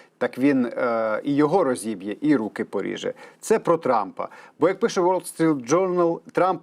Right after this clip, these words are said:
отримав дані про запланований наступ Збройних сил України, який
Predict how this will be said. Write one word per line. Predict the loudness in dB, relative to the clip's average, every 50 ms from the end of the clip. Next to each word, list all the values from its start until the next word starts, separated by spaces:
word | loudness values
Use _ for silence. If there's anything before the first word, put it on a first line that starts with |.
| -12 _ 0
отримав | 2 2 2 2 2 2 2 2 2 0 0 -2 -2
дані | -2 0 0 2 2 0 -2 -4 -6 -8
про | -8 -6 -6 -4 -2
запланований | -2 -4 -2 0 -2 0 0 0 0 2 2 2 2 2 0
наступ | 2 0 0 -2 -2 -4 -6 -6 -4
Збройних | -2 0 2 2 2 0 -4
сил | -4 -2 -2 -2 -2
України, | -2 -2 0 2 2 2 2 2
який | 2 0 2 0 -2 -2 -2